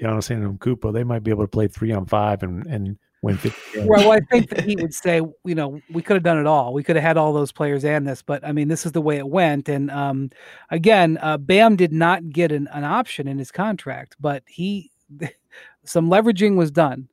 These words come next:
Speaker 2: um,
Speaker 1: Yeah.
Speaker 2: because I just don't think the Heat would normally have done this. And if the agent, whatever the agent said, and I don't know what he said,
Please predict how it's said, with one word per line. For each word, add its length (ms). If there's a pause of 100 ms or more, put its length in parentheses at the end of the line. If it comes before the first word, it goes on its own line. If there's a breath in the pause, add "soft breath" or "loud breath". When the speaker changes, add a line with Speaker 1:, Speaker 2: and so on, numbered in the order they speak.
(240)
Speaker 2:
um, 200
Speaker 1:
Yeah. 200
Speaker 2:
because 300
I 100
just 380
don't 280
think 280
the 80
Heat 160
would 140
normally 300
have 100
done 180
this. 220
And 160
if 80
the 160
agent, 440 (420 loud breath)
whatever 300
the 160
agent 320
said, 240
and 80
I 160
don't 180
know 120
what 160
he 80
said, 320